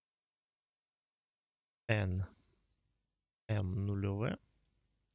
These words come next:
В. Так, а ну яка там В, щоб точно. М, середня квадратична швидкість, да, В середня в квадраті. Окей. Ем, отак. Нам треба оце В середнє знайти.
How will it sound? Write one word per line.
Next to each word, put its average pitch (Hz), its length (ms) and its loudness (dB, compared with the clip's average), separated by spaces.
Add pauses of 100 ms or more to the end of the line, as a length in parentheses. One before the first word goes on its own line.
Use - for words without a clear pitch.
(160)
В. 131 400 0 (640)
Так, 95 320 -6
а 104 60 -4
ну 101 140 -4
яка 98 320 -6
там 104 280 -6
В, 156 260 -4
щоб - 260 -6
точно. 160 540 -4 (240)
М, 107 240 -4
середня 135 360 2
квадратична 110 600 -4
швидкість, 104 320 -6
да, 117 120 0
В 143 120 2
середня 123 320 0
в - 40 -10
квадраті. - 500 -6
Окей. - 360 -6 (880)
Ем, 104 600 0
отак. - 580 -10 (1800)
Нам 190 160 6
треба 143 300 4
оце 107 180 2
В 104 100 2
середнє 120 360 2
знайти. - 420 -4